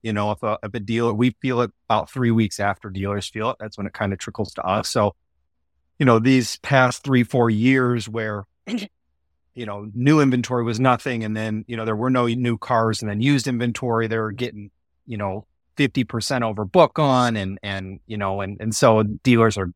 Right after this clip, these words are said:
grossing as much as they can, and then that dries up, and then the book's changing. So it's, you know, we've evolved. Our, you know, our direct to consumer side of things has grown a lot,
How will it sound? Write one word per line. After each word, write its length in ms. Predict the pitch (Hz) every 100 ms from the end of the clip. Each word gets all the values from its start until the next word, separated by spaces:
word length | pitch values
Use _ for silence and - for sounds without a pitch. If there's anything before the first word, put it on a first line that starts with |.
| _
grossing 480 | - 151 135 - 123
as 140 | 110 120
much 220 | 110 110
as 80 | 98
they 160 | 101
can, 400 | - 185 165 131
and 120 | 110
then 140 | 104 107
that 240 | 156 143
dries 380 | 135 127 127 113
up, 240 | 120 117
and 120 | 95 95
then 180 | 95 - _ _
the 80 | 92
book's 320 | 156 160 -
changing. 420 | 151 139 131 120
So 180 | 104 127
it's, 400 | 139 180 - -
you 100 | 139
know, 80 | 139
we've 320 | 123 156 190
evolved. 640 | 143 110 107 107 117 135 131 _ _ _ -
Our, 360 | 120 117 113 - -
you 100 | 117
know, 60 |
our 120 | 110 113
direct 260 | 131 120
to 40 | -
consumer 420 | 110 - 117 110
side 300 | - 107 110
of 100 | 98
things 340 | - 104 104 -
has 280 | 104 98
grown 420 | 95 98 104 110 113
a 100 | 95
lot, 380 | 95 101 110